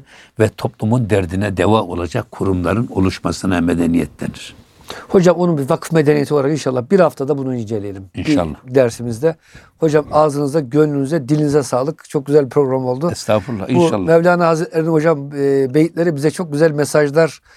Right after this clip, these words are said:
Speaker 2: verme imkanı verecek gibi
Speaker 1: İnşallah.
Speaker 2: gözüküyor.
Speaker 1: Şimdi bu, bu iki programımız bizim biraz da giriş mahiyetinde
Speaker 2: Eyvallah,
Speaker 1: oldu.
Speaker 2: eyvallah.
Speaker 1: Aynı zamanda hem dinleyicilerimiz hem izleyicilerimiz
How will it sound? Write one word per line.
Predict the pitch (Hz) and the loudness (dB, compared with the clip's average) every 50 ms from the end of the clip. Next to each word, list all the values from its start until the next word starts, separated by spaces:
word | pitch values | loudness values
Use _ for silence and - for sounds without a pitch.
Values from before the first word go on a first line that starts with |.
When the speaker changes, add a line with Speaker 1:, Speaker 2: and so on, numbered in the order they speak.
| _ _ _ - | _ _ _ 2
Speaker 2:
verme | 139 156 156 160 | 2 4 4 4
imkanı | 175 160 151 - 151 165 170 | 0 -2 0 0 0 2 4
verecek | 156 151 143 139 160 | 2 2 2 0 -4
gibi | 143 139 | -4 -2
Speaker 1:
İnşallah. | 143 160 175 | -2 2 2
Speaker 2:
gözüküyor. | 180 165 143 143 170 - - - 127 | 2 2 2 -2 -2 -2 -2 0 0
Speaker 1:
Şimdi | 151 156 135 123 | -2 -4 -4 -4
bu, | 127 | -2
bu | 123 151 | -2 -2
iki | - 147 139 - - 151 | 0 -2 -4 0 -2 -2
programımız | 123 - 147 131 131 135 135 135 135 123 120 117 | 0 0 0 2 2 2 2 0 -2 -4 -6 -6
bizim | 123 117 123 120 110 | -6 -4 -4 -4 -2
biraz | 113 123 120 120 107 98 104 | 0 2 2 2 0 2 0
da | 120 117 - _ _ _ _ _ _ _ _ _ _ _ _ _ | 0 -2 -2 _ _ _ _ _ _ _ _ _ _ _ _ _
giriş | - 139 127 123 - - | 0 2 2 2 0 -2
mahiyetinde | - 92 76 78 82 82 76 - - 90 85 - 196 | -2 -2 -2 -2 -2 -6 -6 -6 -4 -2 2 4 4
Speaker 2:
Eyvallah, | 165 101 92 90 | 4 4 2 -2
Speaker 1:
oldu. | 107 110 120 135 - _ _ _ _ | -2 -6 -6 -6 -10 _ _ _ _
Speaker 2:
eyvallah. | - 160 139 113 98 - | -2 0 0 0 0 -2
Speaker 1:
Aynı | 117 123 120 107 | -2 -2 -2 -2
zamanda | 101 104 95 95 95 92 92 120 135 123 110 | -4 -4 -4 -4 -6 -2 0 0 0 2 0
hem | 123 143 139 117 | -2 -2 -2 -2
dinleyicilerimiz | 104 110 110 104 107 104 90 92 92 92 104 98 117 135 - 120 | -2 -2 0 2 2 0 0 0 0 0 0 0 0 -2 -2 -2
hem | 117 113 120 | 0 0 0
izleyicilerimiz | 117 - 107 98 92 95 98 95 82 82 90 92 90 87 90 90 107 104 - - | 2 0 0 2 4 4 2 2 2 2 2 2 2 2 2 0 0 -2 -2 -8